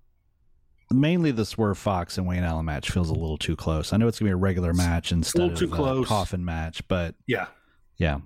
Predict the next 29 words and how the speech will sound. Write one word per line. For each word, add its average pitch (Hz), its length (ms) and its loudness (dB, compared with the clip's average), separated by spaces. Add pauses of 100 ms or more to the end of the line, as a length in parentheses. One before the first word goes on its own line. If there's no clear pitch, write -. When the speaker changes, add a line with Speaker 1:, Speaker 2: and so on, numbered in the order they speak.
Speaker 1:
it'll 107 220 4
be 120 140 2
good 135 180 2
though. 101 300 0 (160)
It'll 104 120 -2
be 110 100 0
good. 87 220 0 (1900)
Uh, 95 680 2
then 101 160 2
M 123 160 4
J 131 160 4
F 123 200 2
and 113 80 2
Adam 107 180 2
Cole, 107 260 4
they 98 100 4
say 98 200 0
you're 90 140 0
gonna 90 160 2
hear 98 200 2
from, 90 360 2
so 90 180 0
they'll 85 100 2
probably 82 260 2
just 80 200 -8
have 78 200 0
a 76 60 -2
promo 80 400 0
each. 78 420 -4